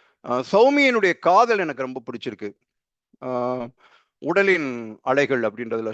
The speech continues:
சௌமியுடைய காதல், மலாய் சந்தேஷ், அந்த ஸ்வீட் சாப்பிட்ற அந்த சௌமி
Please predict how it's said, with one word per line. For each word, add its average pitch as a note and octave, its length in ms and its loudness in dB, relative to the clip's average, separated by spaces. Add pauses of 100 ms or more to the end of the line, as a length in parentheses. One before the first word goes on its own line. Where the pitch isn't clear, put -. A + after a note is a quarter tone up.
சௌமியுடைய D3 580 -4
காதல், B2 500 0 (180)
மலாய் C#3+ 400 2
சந்தேஷ், A#2 500 -8
அந்த A2+ 140 -6
ஸ்வீட் C#3+ 320 -12 (100)
சாப்பிட்ற A2+ 280 -6
அந்த G#2+ 400 -10
சௌமி C3+ 300 -4